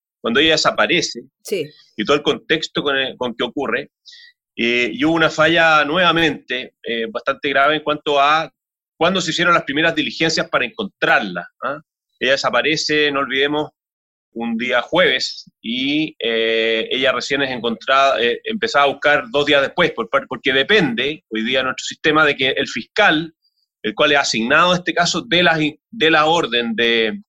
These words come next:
Speaker 1: de generar las indagatorias más, más intrusivas que son las necesarias para,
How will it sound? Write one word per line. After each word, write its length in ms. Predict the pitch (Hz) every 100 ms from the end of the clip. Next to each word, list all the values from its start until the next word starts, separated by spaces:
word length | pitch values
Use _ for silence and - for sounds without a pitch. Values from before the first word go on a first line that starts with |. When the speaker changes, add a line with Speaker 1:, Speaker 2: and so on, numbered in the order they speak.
| -
Speaker 1:
de 80 | 120
generar 320 | 123 123 135
las 120 | 131
indagatorias 560 | 123 120 117 135 135 123
más, 360 | 131 131 127 117
más 160 | 131
intrusivas 540 | 127 - 127 139 139 135
que 60 | -
son 180 | 135
las 120 | 127 123
necesarias 540 | 120 - 131 127 131 -
para, 320 | 120 131